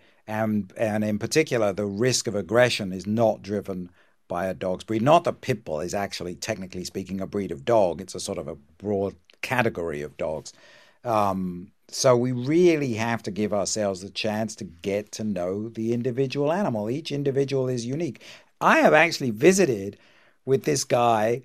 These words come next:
who had his dog cloned, and he had two clones. So clones are individuals who are genetically identical. They're like identical genetic twins. These dogs were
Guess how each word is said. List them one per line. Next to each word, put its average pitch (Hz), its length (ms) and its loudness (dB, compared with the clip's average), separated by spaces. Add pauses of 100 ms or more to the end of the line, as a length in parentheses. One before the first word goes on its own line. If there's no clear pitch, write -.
who 139 200 2
had 147 300 4
his 139 220 -2
dog 131 380 2
cloned, 120 640 4 (360)
and 131 200 0
he 180 180 4
had 147 300 0
two 196 520 4 (120)
clones. 101 680 -2 (280)
So 127 240 0
clones 214 500 6
are 165 80 4
individuals 131 520 2
who 120 120 0
are 107 140 2
genetically 143 880 2
identical. 127 800 2 (360)
They're 131 120 2
like 135 220 4
identical 143 640 2
genetic 123 720 2
twins. 95 600 -6 (460)
These 131 240 0
dogs 131 520 8
were 92 220 -8